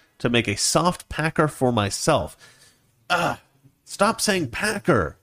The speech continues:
After being frustrated by the cost and discomfort of silicone options, I tried the free patterns I could find and posted some photos in a large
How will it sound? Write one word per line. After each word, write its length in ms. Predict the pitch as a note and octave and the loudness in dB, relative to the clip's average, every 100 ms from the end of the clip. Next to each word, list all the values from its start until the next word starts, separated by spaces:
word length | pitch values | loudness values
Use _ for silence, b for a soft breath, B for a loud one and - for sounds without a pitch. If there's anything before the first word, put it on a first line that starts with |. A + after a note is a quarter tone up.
| _ _ _ _ _ _ _ _ _ | _ _ _ _ _ _ _ _ _
After 160 | C#3+ C#3 | -6 0
being 160 | C#3+ | 0
frustrated 520 | - F3 F3+ D#3+ C#3+ C#3 | 2 0 4 4 4 4
by 100 | A#2 | 2
the 80 | A2+ | 0
cost 340 | D3+ C3+ - | 0 0 0
and 80 | G#2+ | 2
discomfort 520 | G2+ - D#3 D3+ A2+ | 0 0 -2 0 0
of 80 | F2 | 0
silicone 680 | - - G#3 F3 E3+ D3+ C#3 | 0 2 2 2 2 2 2
options, 640 | B2+ G3 - F#2+ D2+ G#2+ | 0 0 0 -6 -4 -4
I 120 | - G2+ | -2 -2
tried 300 | - D3+ A#2 | 0 2 2
the 80 | |
free 240 | G#2+ D#3 D#3 | 2 2 2
patterns 400 | D3 C#3+ C#3 G#2+ | 2 2 4 4
I 100 | F#2+ | 0
could 160 | F#2+ | -2
find 340 | - E2 F#2 G2+ b b b b b b b _ _ | -6 -4 -4 -4 b b b b b b b _ _
and 140 | G#2+ A2 | -6 2
posted 380 | D3+ F3 - | 2 2 -2
some 160 | - G#2+ | -4 -4
photos 580 | - C3+ D3 C3+ F#2+ G#2 | -2 2 4 4 4 2
in 140 | F#2+ | 0
a 80 | G2+ | 0
large 360 | G2 B2 C3+ | 2 4 2